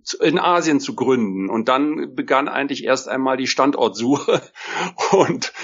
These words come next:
zweitausendvierzehn im Januar, äh, haben wir dann die, ähm, die, äh, Geschäftszulassung bekommen hier in der größten, äh, Wirtschaftszone auf den Philippinen. Das ist so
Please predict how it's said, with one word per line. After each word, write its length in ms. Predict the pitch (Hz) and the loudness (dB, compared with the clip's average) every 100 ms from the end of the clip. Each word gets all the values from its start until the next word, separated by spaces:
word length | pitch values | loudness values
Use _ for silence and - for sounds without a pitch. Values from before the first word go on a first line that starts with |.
| 151 107 | -10 -8
zweitausendvierzehn 1000 | - 135 135 135 131 127 123 151 160 190 | -2 0 2 2 0 -2 -2 -2 -2 -6
im 160 | 165 143 | -2 2
Januar, 720 | 113 127 160 160 165 165 - | 2 2 2 2 2 0 0
äh, 260 | 147 147 | 2 2
haben 180 | 139 151 | 0 2
wir 120 | 147 | 2
dann 260 | 139 139 147 | 2 2 2
die, 300 | 135 135 135 | 0 0 2
ähm, 500 | 135 131 131 131 - | 4 4 2 -4 -8
die, 220 | 135 135 139 | -4 0 2
äh, 420 | 143 139 - 143 | 4 2 0 0
Geschäftszulassung 840 | 147 190 - - 156 135 120 147 | 2 2 2 0 2 2 2 -2
bekommen 360 | 131 - 151 143 | -2 -2 2 2
hier 140 | 139 | 2
in 80 | 143 | 0
der 80 | 139 | 0
größten, 580 | 135 139 - 139 135 131 | 2 0 0 0 2 4
äh, 200 | 127 123 | 2 4
Wirtschaftszone 720 | 139 - 127 - - 127 131 | 2 4 0 0 0 4 4
auf 160 | 123 - | 2 0
den 160 | 123 | -4
Philippinen. 500 | - 123 120 - 131 | -2 -2 0 0 0
Das 160 | 113 101 | 0 0
ist 160 | 127 | -4
so 260 | - 120 | 2 0